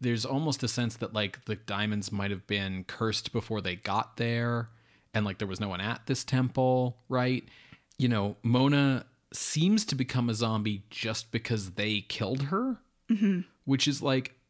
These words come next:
Speaker 1: a big difference, right? Between, like, "Oh, well, once you're dead, some guy can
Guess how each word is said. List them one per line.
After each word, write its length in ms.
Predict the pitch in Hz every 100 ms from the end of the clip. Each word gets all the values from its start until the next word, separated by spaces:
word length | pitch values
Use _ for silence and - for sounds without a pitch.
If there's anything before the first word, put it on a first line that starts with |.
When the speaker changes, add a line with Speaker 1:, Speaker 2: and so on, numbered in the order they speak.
| _ _
Speaker 1:
a 60 | 131
big 560 | 117 131 131 123 117 - _ _ _ 127
difference, 600 | 151 139 - 82 - -
right? 340 | 101 104 117
Between, 380 | - - 120 107
like, 380 | 104 101 95 - _ _ -
"Oh, 140 | 135 123
well, 260 | 110 107
once 420 | 104 117 120 -
you're 120 | 113 92
dead, 500 | 98 95 92 90 - _ _ _ _
some 200 | - 113
guy 220 | 107 101 101
can 320 | - 95